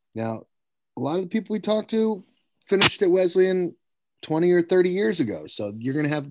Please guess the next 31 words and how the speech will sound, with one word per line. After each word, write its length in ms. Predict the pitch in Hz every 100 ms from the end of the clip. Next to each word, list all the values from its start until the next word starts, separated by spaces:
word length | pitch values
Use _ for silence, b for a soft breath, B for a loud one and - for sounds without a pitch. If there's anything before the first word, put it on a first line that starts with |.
| -
probably 220 | - 156
a 40 | 147
different 280 | 147 143 131
perspective 520 | 127 - 185 185 107
on 180 | 104 87
this. 360 | 87 92 - _ _ _ _ _ _ _
But, 180 | 135 127 _ _ _
you 120 | -
know, 160 | 143 123 -
talk 380 | - - 202 202
about 480 | 214 180 170 156 - _ _ _ _ _ _ _ _
the 220 | 123 123
liberal 380 | 131 135 127 123
arts 240 | 117 113
education 720 | 117 104 101 107 101 - 107 -
and, 340 | 101 98 95 b b b _
you 60 | 110
know, 120 | 101
kind 360 | - 127 127
of 140 | 127 107
how 320 | - 127 123 123
it 140 | 120
shaped 520 | - 127 120 117 -
you 340 | 123 123 120 113
and, 160 | 104
and 140 | - 110
has 160 | 107
helped 280 | - 117 117
mold 320 | 117 113 120
you 160 | 113 117
into 280 | 110 113